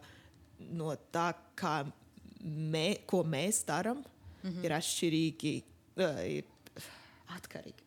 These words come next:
Speaker 1: Puh.
Speaker 2: Jā, atkarīgi citu cilvēku
Speaker 1: Ir
Speaker 2: dzīvības.
Speaker 1: atkarīgi ļo-, ļoti daudz cilvēku dzīvības. Mē-, mēs pat varam nezināt tos cilvēkus, varam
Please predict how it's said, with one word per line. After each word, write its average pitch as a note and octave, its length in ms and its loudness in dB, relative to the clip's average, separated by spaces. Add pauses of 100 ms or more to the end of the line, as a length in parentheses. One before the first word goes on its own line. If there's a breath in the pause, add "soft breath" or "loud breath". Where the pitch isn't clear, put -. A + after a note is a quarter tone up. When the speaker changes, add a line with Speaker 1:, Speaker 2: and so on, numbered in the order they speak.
(160)
Speaker 1:
Puh. F#4+ 140 0 (200)
Speaker 2:
Jā, B3 300 6
atkarīgi A#3 400 2
citu C4+ 180 -2
cilvēku B3 420 2
Speaker 1:
Ir G#3+ 60 -4
Speaker 2:
dzīvības. A3 340 6
Speaker 1:
atkarīgi G3 640 4
ļo-, F#3 280 4
ļoti F3+ 440 6
daudz E3 320 4
cilvēku D#3 380 -2
dzīvības. D#3+ 520 0
Mē-, F3+ 180 4 (120)
mēs F#3 240 4
pat - 140 -8 (200)
varam E3+ 360 2
nezināt F3 520 2 (360)
tos D#3 240 2
cilvēkus, F3 440 0
varam D#3+ 240 -2